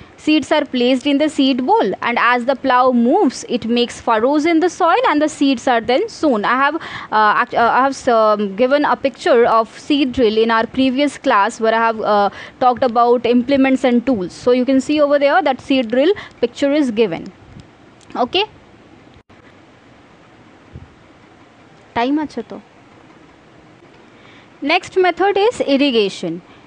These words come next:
Now, the process of supplying water to the crop plants by means of canals, reservoirs,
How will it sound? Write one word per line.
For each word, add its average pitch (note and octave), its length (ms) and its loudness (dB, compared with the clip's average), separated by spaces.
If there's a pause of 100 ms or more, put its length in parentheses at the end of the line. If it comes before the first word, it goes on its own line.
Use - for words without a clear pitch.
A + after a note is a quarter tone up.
Now, D#4+ 400 2 (120)
the C4+ 100 2
process C#4 500 0
of F#4+ 120 -2
supplying D#4+ 520 0
water B3 320 2
to D#4 140 -2
the D4 140 0
crop A#3+ 320 -2
plants A3+ 400 -2
by B3 160 0
means C4+ 280 2
of C4 180 0
canals, A3+ 560 -2 (280)
reservoirs, B3 800 2